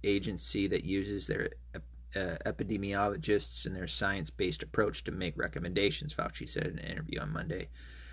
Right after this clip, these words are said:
Um, on the Hills Rising show, ho-, after host Batya Ungar Sargon asked him if he still supported the idea of shutting down schools.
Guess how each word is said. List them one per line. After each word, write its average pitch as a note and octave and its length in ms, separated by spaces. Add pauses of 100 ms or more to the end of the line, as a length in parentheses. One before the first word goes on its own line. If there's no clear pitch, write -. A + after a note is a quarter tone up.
(240)
Um, G2+ 640 (4000)
on G#2+ 160
the G2+ 80
Hills C3 320
Rising A2 360
show, G#2 520 (100)
ho-, A2 340
after G#2 300
host A2+ 420 (680)
Batya A#2 520
Ungar G#2+ 680 (120)
Sargon G2 840 (1300)
asked G2+ 300
him G2 140
if F#2+ 300
he - 160
still G#2 220
supported - 360
the F#2+ 160
idea F#2 240
of E2+ 100
shutting F2+ 280
down F2 180
schools. - 580